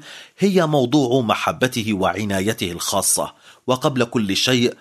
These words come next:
أريد أن أتحدث عن ذلك بصورة عامة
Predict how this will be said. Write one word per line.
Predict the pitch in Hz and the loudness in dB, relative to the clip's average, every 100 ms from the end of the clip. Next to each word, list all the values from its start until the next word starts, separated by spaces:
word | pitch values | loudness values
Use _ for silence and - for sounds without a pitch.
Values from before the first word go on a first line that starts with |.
| _ _ - | _ _ -4
أريد | 113 143 120 | 0 2 2
أن | - 120 | 0 0
أتحدث | 123 127 165 135 123 | 0 0 0 0 0
عن | 127 107 107 | 2 0 2
ذلك | 131 117 110 | 0 0 0
بصورة | 113 107 107 139 131 131 | 0 0 0 0 0 -2
عامة | 117 98 180 135 107 120 | -2 2 2 0 0 -2